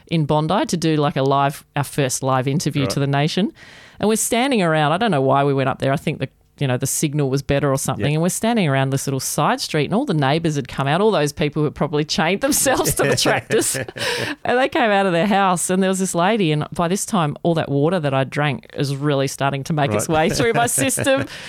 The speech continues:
Speaker 1: and I looked at this lady, I said, "Do you have a house here?" And she goes, "Yeah, just across the road." And I said, "Can I please use your bathroom, like, before we go on air?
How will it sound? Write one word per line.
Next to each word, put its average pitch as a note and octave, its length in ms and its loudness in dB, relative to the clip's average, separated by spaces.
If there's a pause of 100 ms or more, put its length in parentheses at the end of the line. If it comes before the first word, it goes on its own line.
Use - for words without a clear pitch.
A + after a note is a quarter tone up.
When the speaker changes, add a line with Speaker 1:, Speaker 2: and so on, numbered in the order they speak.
(300)
Speaker 1:
and A#3 120 2
I A#3 60 2
looked C4+ 240 0
at B3+ 60 2
this A#3 120 2
lady, G#3+ 280 2
I G#3+ 40 2
said, - 220 -2
"Do F#3+ 140 0
you A3 60 4
have G3+ 100 2
a - 20 0
house F3 360 0
here?" G3 180 2
And G3 100 2
she - 80 -6
goes, F3+ 180 2
"Yeah, G#3+ 140 4
just F#3 200 -2
across - 260 -4
the F#3 80 -2
road." G3 80 2
And F#3+ 80 2
I - 20 2
said, F3+ 220 -2
"Can F#3 160 -2
I D#3+ 60 -4
please G3+ 300 0
use F#3 140 0
your D#3+ 60 2
bathroom, E3 520 2
like, D3+ 160 2
before F3+ 240 0
we E3+ 120 2
go D#3+ 180 2
on D3+ 100 0
air? G3 220 2